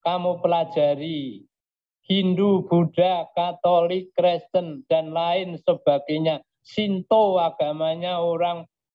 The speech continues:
Jepang, dipelajari semua. Sobiah, dipelajari semua. Nganti mati sampean belum tentu men-,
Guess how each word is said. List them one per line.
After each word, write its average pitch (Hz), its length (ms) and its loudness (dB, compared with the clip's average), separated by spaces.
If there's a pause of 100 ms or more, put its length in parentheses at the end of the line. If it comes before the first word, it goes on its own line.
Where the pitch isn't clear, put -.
Jepang, 185 560 -4
dipelajari 220 880 0
semua. 240 480 -4 (280)
Sobiah, 214 840 -2
dipelajari 196 1040 0
semua. 202 440 2 (1160)
Nganti 214 560 -2
mati 214 720 -4
sampean 214 580 -2
belum 185 400 -6
tentu 190 460 0
men-, 214 400 -2